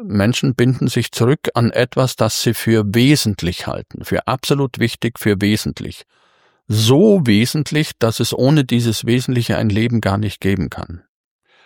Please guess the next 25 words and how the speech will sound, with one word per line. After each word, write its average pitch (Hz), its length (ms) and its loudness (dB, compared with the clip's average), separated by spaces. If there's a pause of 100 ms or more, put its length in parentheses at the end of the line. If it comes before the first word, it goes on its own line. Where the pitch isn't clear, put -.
(160)
Was 104 240 -2
kann 143 300 2
dieses 123 360 0
Wesentliche 123 560 0
sein? 127 460 -2 (720)
Dann 98 420 2
ist - 200 -2
eine 113 200 2
mögliche 107 460 2
Antwort, 135 640 -2
das - 240 -2
ist - 220 -6 (120)
das - 320 -2
Göttliche 147 840 0
oder 110 240 -2
das 107 280 -2
ist - 500 -6 (720)
der 113 240 4
Gott. - 440 -4 (720)
Das 104 220 -2
ist - 180 -4
ein 101 140 2
ganz 98 220 0
bestimmter - 560 0
Gott, 147 220 0